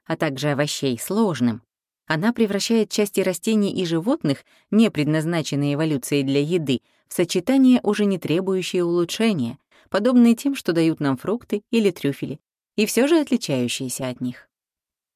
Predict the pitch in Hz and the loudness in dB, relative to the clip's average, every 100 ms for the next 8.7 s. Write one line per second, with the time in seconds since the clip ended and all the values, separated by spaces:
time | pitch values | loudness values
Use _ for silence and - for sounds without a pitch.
0 | _ _ - - 262 240 240 233 214 202 | _ _ -4 2 4 6 6 6 4 2
1 | 196 180 175 247 - _ _ _ - 196 | 0 0 -2 -4 -6 _ _ _ -6 -6
2 | - 165 147 135 139 - - 180 170 165 | -2 -2 -2 -2 -2 -2 -4 -4 -2 -4
3 | 170 269 262 240 254 247 226 220 240 220 | 0 2 4 4 4 0 0 0 2 2
4 | 156 139 147 190 208 143 - - 160 156 | 2 -2 0 0 0 -2 -6 -4 -4 -2
5 | 147 139 131 - - 139 131 123 127 120 | -4 -2 -4 -4 -8 -6 -4 -2 -2 0
6 | 220 - _ _ - 233 269 240 214 214 | -2 -4 _ _ -2 0 2 2 0 -2
7 | - 233 226 170 165 208 190 160 143 139 | 0 0 0 0 2 2 2 0 2 2
8 | 131 135 156 170 269 - 240 | 0 0 0 0 0 2 -2